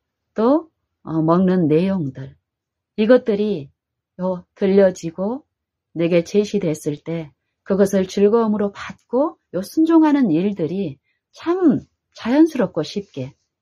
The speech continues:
이루어졌습니다. 이 사랑의 요 관계와 신뢰의 관계 속에서. 그래서, 어, 내 삶 속에서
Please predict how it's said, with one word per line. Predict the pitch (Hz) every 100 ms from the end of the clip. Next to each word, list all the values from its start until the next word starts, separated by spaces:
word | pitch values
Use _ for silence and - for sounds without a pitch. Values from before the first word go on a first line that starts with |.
| _
이루어졌습니다. | 160 165 151 147 139 - 139 139 143 147 _ _ -
이 | 160
사랑의 | 180 190 180 165 156 - _ -
요 | 147 156 - _
관계와 | - 175 170 165 156
신뢰의 | 156 226 220 170 147 160 143 _ _
관계 | - 170 170 160
속에서. | 156 - 170 143 - 127 - _ _ _ _ _ _ _ _ _ _ - - - _
그래서, | - 208 202 202 180 170 _ _ _ _ _ _
어, | - 208
내 | 180 202 247
삶 | - 277 294
속에서 | - 226 196 170 208 214 151